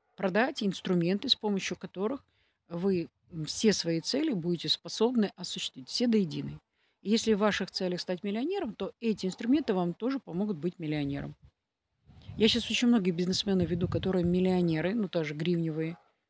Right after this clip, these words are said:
И я им помогаю перейти на следующий уровень, там, два икс или там три икс. Но при этом я тоже миллионер. Единственное, что не эквивалент в денежном, да, а эквивалент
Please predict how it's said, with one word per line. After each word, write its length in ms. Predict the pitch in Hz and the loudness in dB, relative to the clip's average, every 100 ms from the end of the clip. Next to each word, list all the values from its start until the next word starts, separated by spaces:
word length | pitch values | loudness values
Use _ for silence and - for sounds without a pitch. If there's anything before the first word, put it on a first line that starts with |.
| _ _ - | _ _ -6
И 100 | 185 | 0
я 140 | 202 | 2
им 100 | 185 | 2
помогаю 460 | 175 175 185 240 226 | 0 0 4 4 4
перейти 320 | 185 156 - | 2 -2 -2
на 120 | 190 | -2
следующий 400 | 156 180 165 - | 0 -2 -4 -6
уровень, 200 | 156 151 | -4 -4
там, 320 | 139 139 147 - _ _ | -6 -10 -12 -14 _ _
два 500 | _ 139 151 185 151 - _ - | _ -10 0 0 0 -8 _ -14
икс 400 | 175 - - - | -6 -4 -6 -12
или 120 | 143 139 | -16 -14
там 200 | 139 131 | -12 -12
три 320 | - 190 156 | -6 -6 -6
икс. 380 | 170 156 - - _ _ _ _ _ _ _ _ _ _ _ _ _ _ _ _ _ - | -16 -12 -10 -12 _ _ _ _ _ _ _ _ _ _ _ _ _ _ _ _ _ -2
Но 340 | 202 226 190 _ | 0 0 -2 _
при 160 | 220 233 | 0 2
этом 480 | 214 - 196 202 - _ _ _ | 2 2 -2 -2 -6 _ _ _
я 220 | 165 185 | -2 -2
тоже 240 | 185 214 202 | 0 0 2
миллионер. 500 | 190 196 214 269 285 | 0 0 2 2 2
Единственное, 460 | 202 208 196 190 | 2 0 0 -2
что 320 | 180 190 190 - | -2 -2 -4 -2
не 240 | 190 196 | 0 0
эквивалент 600 | 190 190 180 202 226 196 | 0 -2 0 2 0 -2
в 100 | 180 | -6
денежном, 540 | 151 175 160 143 147 151 | 2 2 4 0 -4 -4
да, 200 | 196 262 | -4 -4
а 60 | 175 | -4
эквивалент 580 | 170 160 170 202 202 | -4 -2 0 0 0